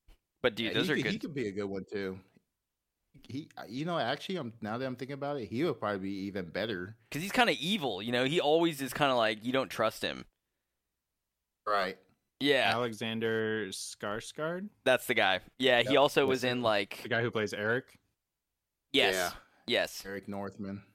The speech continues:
Speaker 2: Yeah, that would be, like, my go-to. Like, if I wanted to make a, a great T V series, Resident Evil, for sure.
Speaker 1: Dude, it's so s-, oh, it's so sad, too, because the one that we got, while I enjoyed the Netflix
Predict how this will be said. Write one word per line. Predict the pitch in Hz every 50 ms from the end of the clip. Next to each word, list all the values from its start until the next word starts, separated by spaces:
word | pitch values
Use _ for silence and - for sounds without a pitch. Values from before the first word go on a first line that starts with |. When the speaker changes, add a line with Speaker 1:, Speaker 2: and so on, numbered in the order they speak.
| _ _ _ _ _ _ _ _ _ _ _ _ _ _ _
Speaker 2:
Yeah, | 113 127 139
that | 113 110 117 139 175
would | 202 180
be, | 156 170 175 170
like, | 165 156 120 107 98 92 - -
my | 95 90 98 104 104 107 110
go-to. | 95 101 95 92 90 - 95 90 90 90
Like, | 85 87 85
if | 87 87 -
I | 110
wanted | 117 120 123 123 123 123
to | 120
make | 120 120 120 117 113 -
a, | 107 101 95 95 - _ _ _ _
a | - 101
great | 95 87 92 92 92 95 104 104 110 120 131 123 _ _
T | - - 127 123 127 127
V | 127 131 127
series, | 120 - - 139 139 139 139 135 139 135 123 - - - - _ _ _ _ _ _
Resident | - 87 90 90 85 82 95 95 92
Evil, | 90 90 87 82 87 85 90 90 -
for | _ - 92
sure. | 85 - - 90 87 87 85 - _ _ _ _ _ _ _ _ _ _ - 104 - -
Speaker 1:
Dude, | 139 143 143 143 135
it's | 143 - -
so | - 202 180 170 165 156 135 -
s-, | - - - - - - - -
oh, | - 190 185 - -
it's | - - -
so | - 165 135
sad, | - - - 113 104 101 101 98
too, | - - 101 101 98
because | 98 98 - 107 101 98 98 - - - _ _ _ _ _ _ _ _ _ _ _ -
the | 123 131
one | 127 135 147 156 160
that | 170 165 143
we | 151 131
got, | 107 120 104 107 117 120 - -
while | 110 107 110 107 -
I | - 123 147 202
enjoyed | 254 247 170 139 117 117 113 123 135 143
the | 147 143
Netflix | 139 139 123 - - 151 143 139 - - - -